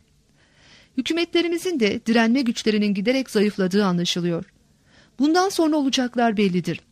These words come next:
Küreselleşiyoruz. Devleti değil, bireyi ön plana çıkarıyoruz. Demokrasinin önünü açıyoruz gibi parlak ambalajlara sararak hazırlattıkları yasa ve anayasa değişiklikleriyle,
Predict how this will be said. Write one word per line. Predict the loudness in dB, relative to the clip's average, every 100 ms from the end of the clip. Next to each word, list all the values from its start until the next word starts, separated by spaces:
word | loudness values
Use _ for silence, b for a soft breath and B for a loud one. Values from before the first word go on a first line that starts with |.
| _ _ _
Küreselleşiyoruz. | 0 0 2 0 2 0 0 -2 -4 -6 -14 b b b
Devleti | 2 4 2 2 2
değil, | 0 -2 -2
bireyi | 0 2 4
ön | 2 0
plana | -2 -2 -4
çıkarıyoruz. | -4 -2 -2 -2 -4 -12 -18 b b b _
Demokrasinin | 2 2 2 0 0 -4 0
önünü | 2 4
açıyoruz | 2 2 0 0 -2
gibi | -4 -4
parlak | 0 0 2 0
ambalajlara | 0 0 2 2 2 2 0
sararak | -2 -2 0 0 0
hazırlattıkları | 0 0 -2 -4 -6 -4 -2 -4 b b
yasa | 0 2 0 2
ve |
anayasa | 2 2 0 0 0
değişiklikleriyle, | 0 0 -6 -6 -4 -4 -4 -6